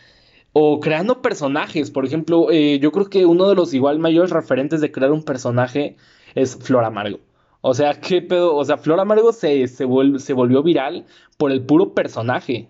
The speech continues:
No, no hay otra explicación. Se volvió viral por el puro personaje que creó. A mí me cae muy bien, a mí sí me cae muy bien Flor Amargo. La respeto mucho como música. Eh,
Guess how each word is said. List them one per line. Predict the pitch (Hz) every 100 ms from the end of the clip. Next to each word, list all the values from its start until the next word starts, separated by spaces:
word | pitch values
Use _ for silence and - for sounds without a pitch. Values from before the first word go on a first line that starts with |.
| -
No, | 123 123 127
no | 127
hay | 127 151
otra | 156
explicación. | 180 - 160 139 190 214 -
Se | -
volvió | 131 123 143
viral | 156 151 170
por | 175
el | 131
puro | 120 147 151
personaje | 156 - 123 123 151 160 - - _ -
que | 147
creó. | 113 123 156 165 - _ _ -
A | 120
mí | 131
me | 147 151
cae | 151 151
muy | 151
bien, | 147 147
a | 131
mí | 143
sí | 175
me | 214
cae | 156 131
muy | 120
bien | 123
Flor | 120 117
Amargo. | 113 120 131 - - _ -
La | 120 110
respeto | 113 - 123 120
mucho | 123 120
como | - 117
música. | 113 113 113 139 165 - _ _ _ _ _ -
Eh, | 139 127 120 120 120 117 -